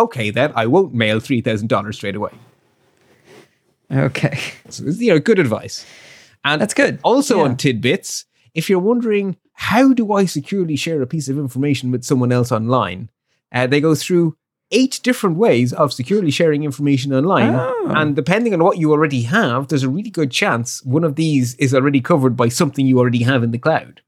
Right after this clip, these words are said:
Speaker 1: 'Cause there's so many cloud services
Speaker 2: Oh,
Speaker 1: can
Speaker 2: good,
Speaker 1: do
Speaker 2: good,
Speaker 1: things.
Speaker 2: good.
Speaker 1: So that's a really good one.
Speaker 2: So, like, post it to Facebook would be one.
Speaker 1: Oh, totally.
Speaker 2: Oh, wait.
Speaker 1: Absolutely. Yes, definitely. Post it on X and Facebook with the message saying, "Please don't read this." Like in those email footers that says, "If this email was not for you, please do not read."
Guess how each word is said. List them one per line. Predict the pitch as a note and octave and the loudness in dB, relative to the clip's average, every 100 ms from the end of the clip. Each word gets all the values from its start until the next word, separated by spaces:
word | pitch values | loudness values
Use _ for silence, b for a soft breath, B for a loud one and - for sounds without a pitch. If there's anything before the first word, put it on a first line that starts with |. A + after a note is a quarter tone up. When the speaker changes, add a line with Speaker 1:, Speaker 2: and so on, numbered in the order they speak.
| _ _ _ _ | _ _ _ _
Speaker 1:
'Cause | C3 | 0
there's | B2+ A#2+ | 0 2
so | C#3+ | 0
many | C#3+ C3 | 2 0
cloud | B2 B2+ A#2+ | 2 0 2
services | C#3 A#2+ A2 A2 | 0 0 -4 -4
Speaker 2:
Oh, | |
Speaker 1:
can | B3 | 0
Speaker 2:
good, | - A#2+ | 2 2
Speaker 1:
do | B3+ | 0
Speaker 2:
good, | A#3 | 0
Speaker 1:
things. | C#4 - | 2 2
Speaker 2:
good. | - | 0
Speaker 1:
So | D3 | -4
that's | A#2+ C#3+ - C#3 | -4 -6 -6 -6
a | |
really | B2+ C3 | -2 -2
good | A#2+ A#2 | -2 -4
one. | A#2 - | -6 -6
Speaker 2:
So, | - F3+ | 0 2
like, | E3 D#3+ - | 4 0 0
post | G#3 G3 - | 0 0 0
it | F#3 | -2
to | D#3 | -2
Facebook | - F3 E3 - F3 D#3+ | -2 0 0 0 0 2
would | F3 D3 | 0 0
be | E3 | 0
one. | D3 D#3+ D#3 D#3 | 2 2 2 2
Speaker 1:
Oh, | F#3+ D#3 | 2 2
totally. | D#3 G#3 F3+ C3 | 2 4 4 2
Speaker 2:
Oh, | |
wait. | A#2 | 0
Speaker 1:
Absolutely. | C#3+ C#3 C#3+ C#3+ A2 | -2 0 0 0 0
Yes, | A#2+ G#2+ - | 0 -2 0
definitely. | D#3 B2+ G#2+ | 0 0 -2
Post | F3+ A3+ A3 | 0 0 2
it | |
on | G#3 E3+ | 2 2
X | A#2 C3 - | -2 -4 -10
and | - C3+ | -8 -6
Facebook | A2 G#2 - B2 F3+ - - b b b | -6 -6 -2 2 2 -2 -20 b b b
with | C#3+ | 0
the | C3+ | 2
message | E3 E3+ C#3 | 2 0 -2
saying, | D3 B2+ | 0 0
"Please | B2 F#3+ G#3 | -2 -2 0
don't | F3+ F3 | 2 0
read | D#3+ E3 A#2+ | -2 -4 -4
this." | G2 A2 - - _ _ _ _ _ _ - | -8 -14 -18 -20 _ _ _ _ _ _ -4
Like | C#3+ | -2
in | D#3+ | 2
those | D3 D3 | 2 4
email | E3+ D3 C3 | 2 4 2
footers | B2+ A#2 A#2 A#2+ - | 4 0 0 -6 -8
that | C3 | -10
says, | B2 B2+ B2 F3 | -4 -4 -4 -2
"If | E3+ | 0
this | G3+ F3+ | 0 0
email | F#3+ F3 E3+ | 0 2 4
was | D#3 | 4
not | D#3+ D3+ | 2 0
for | - | 0
you, | D3+ C3+ | 0 0
please | B2 C#3+ C#3 | 2 0 0
do | |
not | C3+ C3 | 0 0
read." | C3 B2 A#2 | 2 0 -2